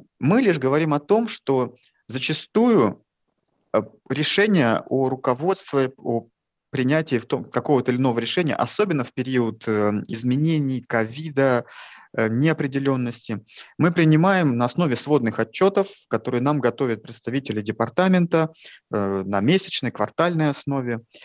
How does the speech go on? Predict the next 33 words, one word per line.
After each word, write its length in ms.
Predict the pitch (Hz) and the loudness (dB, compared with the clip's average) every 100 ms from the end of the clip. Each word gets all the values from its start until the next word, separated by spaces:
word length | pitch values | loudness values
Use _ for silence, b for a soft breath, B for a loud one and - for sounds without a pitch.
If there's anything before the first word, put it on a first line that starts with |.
| B B B B _ | B B B B _
И 320 | 135 151 156 - _ | 0 0 -2 -6 _
идея 380 | 143 - 185 220 | -12 -2 4 4
состоит 340 | - 156 165 151 | 4 2 2 0
в 100 | - - | -8 2
том, 340 | 185 254 262 - _ _ | 4 4 2 -4 _ _
чтобы, 560 | - - 139 143 147 - _ _ _ _ _ _ _ _ _ _ _ _ | -14 -2 0 2 2 0 _ _ _ _ _ _ _ _ _ _ _ _
э, 400 | 117 120 120 120 - _ _ _ _ _ _ _ _ _ | 2 4 4 2 -2 _ _ _ _ _ _ _ _ _
ускорить 600 | 156 - - 214 180 127 | -8 -8 0 2 2 2
процесс 340 | 131 135 147 | -2 0 -2
получения 500 | - 131 131 151 127 | -2 -4 0 0 0
вами 220 | 117 120 120 | 0 0 0
данных, 440 | 135 110 95 - | 0 0 -2 -4
потому 320 | 110 131 143 | -4 0 -2
что 300 | 151 147 127 b b b b _ _ - | 0 -2 -2 b b b b _ _ -6
зачастую 800 | 143 - 165 - 233 202 131 - _ | -4 -4 -8 -2 2 4 2 0 _
технологические 760 | - 135 147 156 208 - - 127 | -10 -4 0 0 -2 -6 -6 -4
процессы, 400 | - 117 107 - | -2 0 -2 -2
финансовые 600 | - 131 175 208 - 127 | -4 0 2 0 -2 -2
потоки, 380 | 120 110 110 - | -2 -2 -4 -2
логистические 800 | 113 135 - - 220 - - 143 | -8 -8 -12 -10 -6 -6 0 0
потоки 460 | 127 117 - 107 110 | 2 0 2 0 2
настолько 480 | 107 131 175 170 117 | 0 0 0 0 0
быстры, 480 | 135 - - 202 | -2 -2 0 0
что 180 | - - | 0 -4
к 100 | - | -2
моменту 320 | 127 156 160 135 | -2 0 -2 -2
подготовки 640 | 127 120 135 165 - 131 | -2 0 0 0 0 -4
этого 240 | 123 117 | -2 -2
отчёта, 340 | 117 - 220 - | -2 0 -2 -2
как 220 | 117 - | -6 -4
только 240 | 143 - | -4 -4
он 80 | 113 | -6
попадает 440 | 113 131 131 110 | -4 -2 0 -2